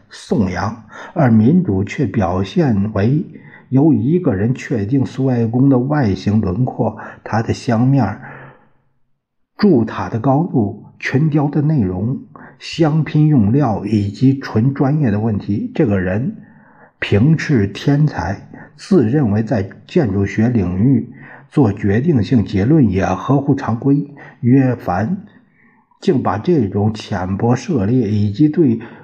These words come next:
俄罗斯文化瑰宝的犯罪态度称之为古希腊罗马社会文艺复兴时期所特具的艺术。每当谈到历史文化艺术时，政治永远占据上风。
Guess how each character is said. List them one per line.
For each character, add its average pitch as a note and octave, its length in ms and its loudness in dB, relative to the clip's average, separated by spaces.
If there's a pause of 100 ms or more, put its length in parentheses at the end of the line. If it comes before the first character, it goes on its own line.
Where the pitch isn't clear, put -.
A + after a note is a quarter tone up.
俄 C#3+ 140 2
罗 E3+ 140 4
斯 - 260 -4
文 C#3+ 380 0
化 A#2 220 -2
瑰 F3 280 2
宝 G2 220 -2
的 G#2+ 100 -2
犯 C#3 360 -2
罪 C#3+ 180 2
态 A2+ 260 -2
度 G#2 140 -2
称 D#3 260 -2
之 D3 80 2
为 C3+ 180 2 (220)
古 A2 240 4
希 D#3 200 0
腊 C3 340 -2 (240)
罗 C#3+ 220 2
马 G2+ 220 -2
社 C#3+ 200 -4
会 B2+ 300 0 (240)
文 D3+ 240 4
艺 E3 80 4
复 B2+ 240 0
兴 F3 200 0
时 D3 200 -4
期 E3+ 280 -2 (120)
所 A2 380 0 (680)
特 C#3 420 2
具 B2+ 300 2
的 F#2 160 -4
艺 C#3+ 280 2
术。 F2+ 420 -10 (420)
每 G#2 240 -2
当 A#2+ 220 -2
谈 G2 260 -4
到 G#2+ 140 0
历 B2 280 0
史 F2 260 -10
文 G2+ 260 -4
化 B2 280 0
艺 A#2 200 -2
术 G2 180 -4
时， F#2+ 300 -8 (320)
政 B2+ 340 -2
治 B2+ 320 -2
永 B2+ 400 0
远 G2 340 -4
占 G2 280 -4
据 G2+ 140 -4
上 F#2 280 -10
风。 F#2 300 -14